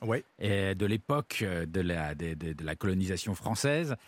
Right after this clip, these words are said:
Speaker 2: Et, euh, ces, ces bateaux sont magnifiques, des bateaux à voile,
Speaker 1: Mhm.
Speaker 2: absolument splendides. Et vous allez voir les baleines à bord de ces bateaux à voile dans une baie magnifique. Vous êtes sûr que c'est,
Speaker 1: Un
Speaker 2: c'est un des,
Speaker 1: grand
Speaker 2: un des,
Speaker 1: moment à
Speaker 2: ouais,
Speaker 1: passer en
Speaker 2: c'est un,
Speaker 1: Acadie.
Speaker 2: c'est
Speaker 1: Et
Speaker 2: un
Speaker 1: c'est
Speaker 2: moment
Speaker 1: en
Speaker 2: de
Speaker 1: ce
Speaker 2: votre vie.
Speaker 1: moment, ça va de juin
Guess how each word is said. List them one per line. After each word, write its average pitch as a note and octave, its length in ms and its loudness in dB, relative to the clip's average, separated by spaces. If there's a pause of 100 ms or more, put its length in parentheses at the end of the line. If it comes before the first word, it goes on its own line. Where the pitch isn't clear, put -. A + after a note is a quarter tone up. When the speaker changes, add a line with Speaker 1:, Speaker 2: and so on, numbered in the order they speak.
(220)
Speaker 2:
Et, B2+ 280 2
euh, A2+ 280 0
ces, B2 180 0
ces B2+ 160 2
bateaux A#2+ 300 0
sont - 140 2
magnifiques, E3 500 2
des G#2+ 80 0
bateaux G2+ 260 0
à F2+ 80 0
voile, F#2+ 560 0
Speaker 1:
Mhm. G#2 220 4
Speaker 2:
absolument B2 420 4
splendides. B2 500 2
Et A2 60 4
vous G2 140 2
allez G#2 140 2
voir A2 180 0
les F2+ 100 -2
baleines A#2 560 -2
à F#2 80 -4
bord F#2 180 -4
de F2 100 -6
ces F#2 160 -4
bateaux A2 340 0
à A#2+ 80 0
voile A2+ 460 2
dans F#2+ 120 0
une G2 220 2
baie G2+ 180 2
magnifique. A#2 520 0 (340)
Vous G2 60 4
êtes F2 80 0
sûr A#2+ 340 0
que - 40 -16
c'est, C#3+ 100 4
Speaker 1:
Un C#3+ 100 2
Speaker 2:
c'est A#2 160 2
un A2 80 4
des, - 60 2
Speaker 1:
grand A3 160 4
Speaker 2:
un - 60 4
des, F3+ 120 6
Speaker 1:
moment E3 260 2
à - 60 -2
Speaker 2:
ouais, D3 160 4
Speaker 1:
passer D3 260 2
en C#3 60 2
Speaker 2:
c'est - 60 4
un, - 40 4
Speaker 1:
Acadie. A#2 220 0
Speaker 2:
c'est - 80 4
Speaker 1:
Et - 20 8
Speaker 2:
un F3 40 8
Speaker 1:
c'est A3+ 180 8
Speaker 2:
moment - 120 10
Speaker 1:
en - 40 8
Speaker 2:
de A#3 40 2
Speaker 1:
ce - 60 4
Speaker 2:
votre A#2+ 80 6
vie. A3 60 4
Speaker 1:
moment, G3+ 340 4
ça - 240 2
va D3 140 2
de C3+ 160 4
juin F3 540 4